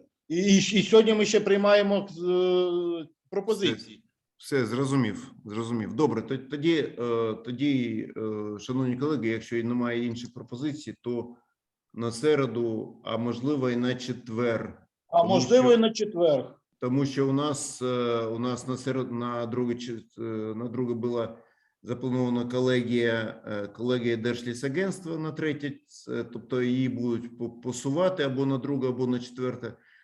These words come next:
Speaker 2: Ну, давайте так, е, попереднє або с-, середа, або четверг у нас засідання комітету.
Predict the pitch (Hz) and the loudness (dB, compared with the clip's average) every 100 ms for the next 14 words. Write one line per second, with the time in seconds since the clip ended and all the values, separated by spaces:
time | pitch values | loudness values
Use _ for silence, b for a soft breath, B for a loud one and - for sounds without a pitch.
0 | b 151 135 147 143 131 113 104 - - | b -4 0 4 4 2 -4 -6 -8 -12
1 | 113 110 117 127 151 151 131 135 127 139 | -6 -6 -6 -4 0 2 2 0 0 -2
2 | - - - - 127 120 143 139 135 127 | -4 -16 -12 -4 -4 -2 -2 0 0 0
3 | 123 127 - 131 127 131 123 113 117 139 | 0 -2 -2 -2 -2 -2 -2 -2 -4 -4
4 | 131 135 131 151 160 214 208 147 - | 0 0 0 -2 0 0 0 -4 -12